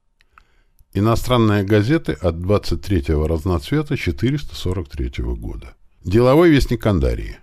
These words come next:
Вся прогрессивная общественность негодует по поводу бесчинств и произвола, учиненных бароном Загорским.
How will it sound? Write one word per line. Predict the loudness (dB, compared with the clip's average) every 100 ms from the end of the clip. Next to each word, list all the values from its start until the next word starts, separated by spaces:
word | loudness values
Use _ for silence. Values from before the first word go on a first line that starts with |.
| _ _ _ _ -20 -20 _ _ _ _ _ _ _ _ _ _ -10
Вся | 0 4 4
прогрессивная | 4 4 4 4 4 4 4
общественность | 4 4 2 2 2 0 0
негодует | 0 2 2 4 4 4
по | 0
поводу | 0 2 2 0
бесчинств | -2 -2 -2 0 0 0
и | -6 -4
произвола, | 2 2 4 4 4 6
учиненных | 6 4 2 0 2 0 2
бароном | 2 4 2 0 -2
Загорским. | -2 -4 -6 -8 -12